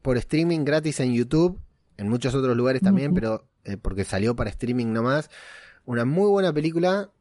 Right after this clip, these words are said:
Speaker 1: podríamos decir que es de cine catástrofe, que no se trata,
Speaker 2: Ujú.
Speaker 1: se trata de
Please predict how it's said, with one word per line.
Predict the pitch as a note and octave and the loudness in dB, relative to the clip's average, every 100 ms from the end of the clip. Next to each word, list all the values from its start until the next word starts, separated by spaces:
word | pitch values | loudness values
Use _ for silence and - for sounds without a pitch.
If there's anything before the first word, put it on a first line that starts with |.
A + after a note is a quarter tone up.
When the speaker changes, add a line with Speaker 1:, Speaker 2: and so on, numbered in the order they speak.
| _ | _
Speaker 1:
podríamos | A#2+ C3 C3+ | -2 0 0
decir | C3 D3 | 0 -2
que | C#3+ | 0
es | C3 | -2
de | |
cine | A2+ D#3 C#3+ | -2 -2 0
catástrofe, | C3 D3 D#3+ - E3+ F#3 G3 A3 _ _ _ _ _ _ | -2 -2 -2 -2 -2 0 0 -2 _ _ _ _ _ _
que | - B2+ | -4 -2
no | D3+ | 0
se | D#3 | -2
trata, | D3 E3+ D3 F#3 | 0 0 0 0
Speaker 2:
Ujú. | G#3+ | -2
Speaker 1:
se | C3+ | -2
trata | B2 C#3+ C3+ C3 | -2 -2 0 0
de | C#3 D3+ - | 2 0 -6